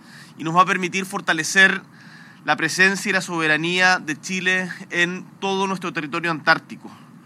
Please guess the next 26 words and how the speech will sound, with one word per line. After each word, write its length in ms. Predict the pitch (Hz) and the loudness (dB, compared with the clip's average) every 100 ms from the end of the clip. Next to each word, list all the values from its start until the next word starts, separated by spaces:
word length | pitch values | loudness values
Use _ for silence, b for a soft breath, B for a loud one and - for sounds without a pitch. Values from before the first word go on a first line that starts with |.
| B B B B B B | B B B B B B
que 100 | - | -6
se 100 | 156 | -4
suma 460 | 160 208 208 208 208 | -2 -2 6 10 10
además 380 | - 180 170 185 | 8 6 6 6
a 80 | 190 | 8
la 80 | |
labor 580 | 180 165 175 196 196 190 | 6 6 4 2 2 0
que 120 | 190 | -4
realiza 840 | 175 160 156 180 - 190 180 180 175 | 0 2 2 -2 2 6 6 4 0
el 140 | - | -8
remolcador 500 | 156 160 147 156 165 | -6 -4 -2 2 2
Lientur 580 | 165 156 135 208 220 208 202 | 2 -2 -4 -4 -4 -4 -6
y 60 | 175 | -8
el 60 | |
patrullero 680 | - 165 151 147 175 180 180 | -2 -2 -2 0 2 4 2
marino 260 | 175 160 170 | 0 0 0
Fuente 320 | 175 165 139 | -4 -2 4
Alba 440 | 175 185 170 190 240 B B B B - | 4 4 0 -2 -2 B B B B 0
para 180 | 147 | 2
juntos 320 | 151 190 190 190 | 2 -2 -4 -2
mantener 400 | 180 175 180 180 | 0 0 0 -2
todas 260 | 180 185 | 2 4
las 140 | 185 156 | 4 4
bases 260 | 185 190 | 2 2
chilenas 380 | - 170 180 185 | -6 0 2 2
operativas, 880 | 180 156 143 196 220 214 220 - | 0 0 0 0 0 -2 -4 -10